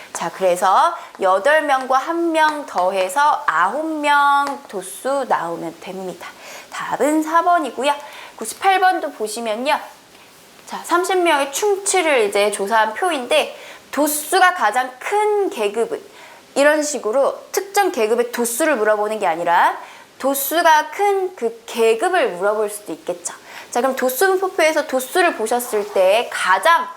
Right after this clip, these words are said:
도수가 많은, 학생 수가 제일 많은 계급을 골라주시는 거예요. 여기 열두 명으로 제일 많죠? 자, 물어본 것은 그것의 계급입니다.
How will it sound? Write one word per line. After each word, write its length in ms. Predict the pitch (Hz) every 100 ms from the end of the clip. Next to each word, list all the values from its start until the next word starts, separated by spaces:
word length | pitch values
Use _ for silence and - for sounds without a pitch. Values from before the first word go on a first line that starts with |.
| -
도수가 400 | 202 - 277 247
많은, 400 | 185 175 262 208 - - -
학생 480 | 320 - - 330
수가 220 | 330 285 277
제일 240 | 220 214
많은 400 | 170 170 262 269
계급을 360 | 247 220 214 214
골라주시는 720 | 202 185 208 208 185 190 156
거예요. 200 | - - - -
여기 240 | 208 240 233
열두 380 | 190 220 359
명으로 340 | 392 370 349 302
제일 240 | 226 214
많죠? 420 | 190 151 170 - 285 220 - - - -
자, 140 | 247
물어본 480 | 202 233 349 370 359
것은 380 | 311 311 302 294
그것의 380 | 285 233 240 220
계급입니다. 760 | - 208 202 240 180 156 -